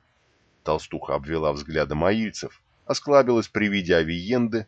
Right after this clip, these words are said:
что, видимо, означало улыбку, и пробормотала: «Какое прелестное дитя!» Затем вкрадчивым тоном обратилась к Ранду.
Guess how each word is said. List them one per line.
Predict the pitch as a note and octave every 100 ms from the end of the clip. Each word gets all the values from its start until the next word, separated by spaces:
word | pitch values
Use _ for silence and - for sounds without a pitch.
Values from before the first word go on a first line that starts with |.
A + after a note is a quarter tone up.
| _
что, | - - D#3+
видимо, | C#3 B2 A2
означало | G#2 A2 G#2 A2 G2+
улыбку, | F#2+ F2 G#2 - - F#2 -
и | -
пробормотала: | - F2+ D#2+ F2 E2+ - D2 C2+ B1+ _ _ _ _ _ -
«Какое | A2+ - G3+
прелестное | - F#2+ F2+ F2+ - F#2+ F2
дитя!» | E2+ E2 D2 C#2 _ _ _ _ _ _ _ _
Затем | D2 D#2 - D#2
вкрадчивым | - E2 D2+ - D2 C#2+
тоном | - A#2+ A2
обратилась | F#2+ E2 F2+ F2 E2+ -
к | -
Ранду. | C#2+ C2 B1 C2